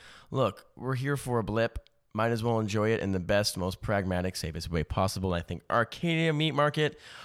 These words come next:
offers a great solution for that. All right? So here's what they want me to say. This is very specific. They told me, like, if I stray from this script, um, I will be, uh, punishable, but I don't know exactly what the consequence was. He was,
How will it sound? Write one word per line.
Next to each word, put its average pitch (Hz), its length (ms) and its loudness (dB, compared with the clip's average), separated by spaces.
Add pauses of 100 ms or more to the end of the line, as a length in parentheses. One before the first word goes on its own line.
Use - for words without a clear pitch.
(100)
offers 127 380 2
a 131 60 -2
great 123 360 2
solution 131 560 2
for 117 280 4
that. 92 300 2 (360)
All 110 80 6
right? 117 280 6
So 120 260 6
here's 147 220 6
what 151 200 4
they 139 80 6
want 123 200 6
me 117 120 4
to 104 80 2
say. 95 320 2
This 92 200 0
is 98 120 -2
very 101 220 4
specific. 104 560 0
They 98 100 2
told 98 200 0
me, 98 120 2
like, 92 180 2
if - 220 -2
I 104 320 6
stray 120 440 4
from 135 280 4
this 123 160 2
script, - 460 -2 (380)
um, 98 460 4
I - 60 2
will 104 80 4
be, 98 180 0 (280)
uh, 50 80 -4 (400)
punishable, 139 680 4
but 120 120 6
I 113 120 6
don't 127 140 6
know 120 140 6
exactly 107 300 2
what 104 340 4
the 107 100 2
consequence 107 580 0
was. 113 240 0
He 101 100 -2
was, 98 140 -2